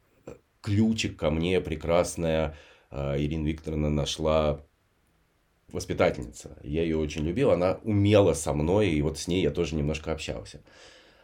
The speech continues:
А тут она заболела, и нас распределили в разные группы. И мне не повезло, меня перевели временно в старшую группу, которая уже выпускная группа.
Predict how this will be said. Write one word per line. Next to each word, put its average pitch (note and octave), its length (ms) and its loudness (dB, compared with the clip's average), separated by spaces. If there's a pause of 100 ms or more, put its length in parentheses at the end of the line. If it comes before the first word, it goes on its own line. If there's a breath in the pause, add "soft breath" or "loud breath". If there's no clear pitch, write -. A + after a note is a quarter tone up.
(160 soft breath)
А - 120 -4
тут C3+ 300 -4
она A#2 300 4
заболела, G2+ 920 2 (180)
и G2 400 0
нас A#2+ 320 2
распределили G2+ 680 0
в F#2+ 60 4
разные G2 380 4
группы. F2+ 540 -2 (920 soft breath)
И F#2+ 420 0 (1000)
мне A2 580 6
не A2 200 6
повезло, B2 680 6
меня G#2+ 760 6 (1160)
перевели G#2 680 4 (240)
временно F2 800 2 (120)
в - 60 -12
старшую A2 480 2
группу, D#2+ 220 -2
которая G2 240 0
уже F2+ 140 -2
выпускная G2+ 600 -2
группа. C#2+ 460 -6